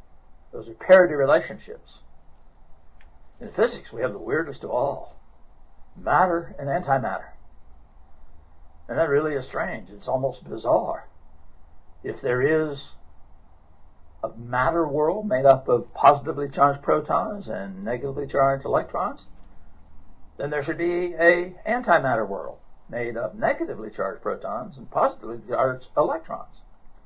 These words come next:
When the first proponents of this idea presented this, they said, "And if you put these together, they destroy each other,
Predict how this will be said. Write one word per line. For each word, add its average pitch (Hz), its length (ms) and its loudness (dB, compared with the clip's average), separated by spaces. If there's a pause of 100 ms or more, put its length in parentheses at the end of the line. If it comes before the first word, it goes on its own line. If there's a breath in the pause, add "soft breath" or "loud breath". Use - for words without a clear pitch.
(1000)
When 160 80 8
the 160 80 4
first 208 300 10
proponents 170 460 8
of 160 60 -6
this 147 200 2
idea 139 260 8
presented 139 420 -2
this, 180 200 -2
they 139 160 -2
said, 139 360 2 (320)
"And 123 440 -4
if - 180 -10
you 110 100 -10
put 113 220 -4
these 110 160 -8
together, 226 460 4
they - 160 -4
destroy 180 400 0
each 170 180 4
other, 139 300 0